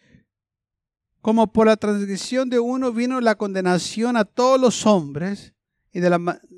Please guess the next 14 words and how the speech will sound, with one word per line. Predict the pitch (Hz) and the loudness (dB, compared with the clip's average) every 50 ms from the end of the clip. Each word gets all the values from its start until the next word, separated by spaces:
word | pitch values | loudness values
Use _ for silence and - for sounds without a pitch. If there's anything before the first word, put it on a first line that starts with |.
| - - | -20 -12
misma | 180 185 214 220 220 262 254 | -6 -4 -4 -2 -2 -2 0
manera | 247 254 247 233 226 233 226 233 240 240 233 | 2 2 2 4 4 4 4 4 4 2 2
por | - - 202 | 0 -2 -4
la | 190 185 | -2 -2
justicia | - - 180 165 - _ - 214 220 196 240 233 | -4 -4 -6 -10 -10 _ -8 -4 -4 -2 -2 -4
de | 220 | -4
uno | 214 220 226 233 233 214 | -6 -6 -6 -6 -6 -6
vino | 202 214 220 233 233 | -6 -6 -6 -4 -4
a | 214 208 | -4 -4
todos | - 220 226 240 240 | -2 0 0 0 2
los | 233 226 - - | 0 -2 -2 -2
hombres | 220 220 220 214 220 220 | -4 -6 -4 -4 -4 -4
la | 214 185 | -4 -6
justicia | - 185 170 165 - - _ - 208 226 226 - - - 233 226 226 | -6 -8 -10 -12 -12 -12 _ -2 0 0 0 -2 -4 -8 -8 -8 -8